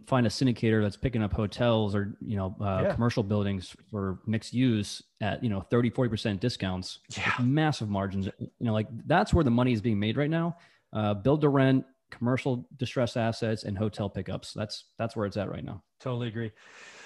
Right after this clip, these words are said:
Speaker 2: Well, tell you what, since I got you, Tom, I wanna wish you a happy holiday. What, what, wh-, where are you taking your business
Speaker 1: Likewise.
Speaker 2: in twenty twenty-one? I'm just curious.
Speaker 1: Yeah. So, um, big things ahead. So we, we, we had the excavators on the land, uh, plowing away all the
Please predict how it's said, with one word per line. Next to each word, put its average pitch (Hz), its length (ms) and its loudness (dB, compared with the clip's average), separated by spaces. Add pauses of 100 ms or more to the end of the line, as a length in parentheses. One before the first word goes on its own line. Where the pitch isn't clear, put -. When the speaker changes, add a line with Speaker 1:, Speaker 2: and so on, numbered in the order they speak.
(100)
Speaker 2:
Well, 185 100 8
tell 233 140 10
you 240 80 10
what, 233 180 10
since 196 180 8
I 196 60 10
got 196 240 8
you, 220 80 4
Tom, 196 260 8
I 185 40 12
wanna 170 200 10
wish 175 220 8
you 175 100 10
a 160 40 10
happy 165 240 6
holiday. 175 380 8
What, 190 220 6
what, 196 240 6 (120)
wh-, 185 280 4
where 180 120 10
are 254 40 8
you 269 140 10
taking 220 320 8
your 185 140 12
business 160 380 6
Speaker 1:
Likewise. - 40 0
Speaker 2:
in 139 80 2
twenty 147 300 4
twenty-one? 123 420 0 (400)
I'm 165 60 -4
just 156 180 -2
curious. 98 400 -6 (320)
Speaker 1:
Yeah. 151 280 6
So, 151 420 2
um, 127 480 2 (120)
big 165 160 -4
things 160 200 2
ahead. 127 260 4
So 123 100 -4
we, 123 320 0 (480)
we, 123 280 4
we 131 100 4
had 135 100 6
the 131 80 4
excavators 135 560 4 (160)
on 127 120 4
the 131 80 6
land, 123 580 4
uh, 104 240 4
plowing 120 420 4
away 120 360 6
all 110 100 0
the 107 140 4